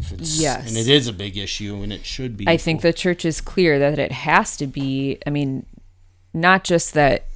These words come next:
Speaker 2: that the church has a very clear stance on abortion, but that the church has a very clear stance on what the purpose of civil society is regarding the inalienable right to life of every human individual,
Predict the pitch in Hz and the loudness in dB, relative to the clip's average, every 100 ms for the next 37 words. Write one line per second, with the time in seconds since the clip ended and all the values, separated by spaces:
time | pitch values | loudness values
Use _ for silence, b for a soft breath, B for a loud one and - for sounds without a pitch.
0 | - - 151 147 147 - 160 - 151 - | -10 -2 0 2 0 0 -2 2 2 2
1 | 135 147 147 143 - 156 143 - 151 139 | 2 4 4 4 2 4 4 2 4 4
2 | 135 - 143 143 135 - 165 180 156 139 | 2 0 2 4 4 6 8 8 4 4
3 | 139 139 139 147 139 - B B - 160 | 4 2 2 4 6 4 B B 0 2
4 | - 175 185 165 143 143 151 160 165 151 | 4 4 4 4 4 4 4 2 0 0
5 | 147 143 143 151 143 135 135 147 - - | 0 0 0 0 2 4 6 6 6 -2
6 | b b b b - 147 - 185 175 156 | b b b b 2 6 8 8 8 6
7 | 143 - 147 139 - 123 - 135 160 185 | 4 2 2 2 0 0 2 6 8 8
8 | 143 135 135 131 127 - 147 139 - 139 | 6 4 4 4 0 -2 -2 0 4 6
9 | 208 165 127 123 - - 143 139 135 135 | 6 6 4 2 0 2 2 4 4 4
10 | 135 139 131 - 143 135 135 139 143 143 | 4 4 4 2 0 0 0 2 2 2
11 | 139 139 139 135 139 143 139 139 135 - | 0 0 0 0 0 0 -2 0 0 0
12 | 131 | -2